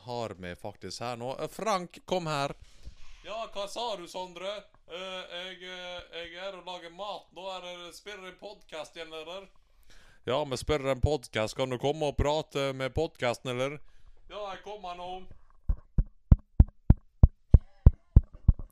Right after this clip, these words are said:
Ja, hallo alle sammen. Eh, mitt navn er Frank Ocean, eh, Packraft Fjord. Eh,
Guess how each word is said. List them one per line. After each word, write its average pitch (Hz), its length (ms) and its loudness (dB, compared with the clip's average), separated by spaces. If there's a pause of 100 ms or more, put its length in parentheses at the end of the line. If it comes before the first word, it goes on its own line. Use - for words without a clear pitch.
(720)
Ja, 69 640 0 (300)
hallo 82 380 0
alle 71 120 -6
sammen. 78 400 -8
Eh, 87 220 -4
mitt 78 220 -10
navn 87 260 -10
er 71 140 -12
Frank 87 560 -4
Ocean, 73 1000 -8
eh, 71 280 -8
Packraft 73 920 -8
Fjord. 95 500 -6 (800)
Eh, 71 260 -4